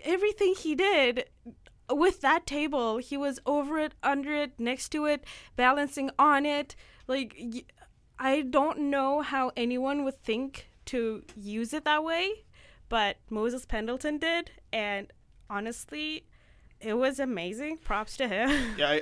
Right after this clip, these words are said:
Speaker 2: I do wanna say this. A man named Moses Pendleton does not immediately occur to one as a, uh, uh, choreographic inventor, but I'm glad that this is his contribution.
Speaker 1: Oh my God. He,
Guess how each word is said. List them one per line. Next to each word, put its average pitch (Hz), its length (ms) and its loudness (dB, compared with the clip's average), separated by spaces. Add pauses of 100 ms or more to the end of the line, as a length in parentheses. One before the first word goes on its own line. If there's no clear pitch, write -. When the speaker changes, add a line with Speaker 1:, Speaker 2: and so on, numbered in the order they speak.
Speaker 2:
I 135 40 4
do 170 160 0
wanna 170 200 2
say 143 160 0
this. 127 200 0
A - 40 -4
man 139 220 2
named 135 200 2
Moses 123 320 0
Pendleton 117 500 -2
does 113 140 0
not 113 160 0
immediately 110 480 -4
occur 104 320 -6
to 110 60 -4
one 104 320 -4
as 104 220 -6
a, 98 240 -4
uh, 87 380 -6 (460)
uh, 85 340 -6
choreographic 107 720 -4
inventor, 101 520 -6
but 117 180 -2
I'm 104 140 -2
glad 117 340 -2
that - 240 -8
this 104 160 -8
is 101 140 -10
his 101 160 -10
contribution. - 640 -12
Speaker 1:
Oh - 80 -20
my 254 160 -6
God. 220 320 -6
He, 247 640 -10